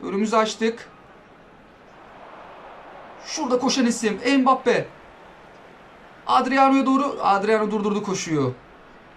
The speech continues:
Adriano koşusunu durdurdu. Kaldırdık. Adriano şutu. Kaleci Dida. Son şutlarımız belki. Şimdi bir korner kazandık. Son korner maçta. Beş dakikalık uzatma verdi hakem.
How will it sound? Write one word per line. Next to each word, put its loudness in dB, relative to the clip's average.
Adriano -2
koşusunu -6
durdurdu. -2
Kaldırdık. -2
Adriano 2
şutu. 0
Kaleci -2
Dida. 0
Son 2
şutlarımız 0
belki. 2
Şimdi -2
bir -4
korner 2
kazandık. 0
Son 0
korner 2
maçta. 2
Beş -2
dakikalık -2
uzatma 2
verdi 2
hakem. -2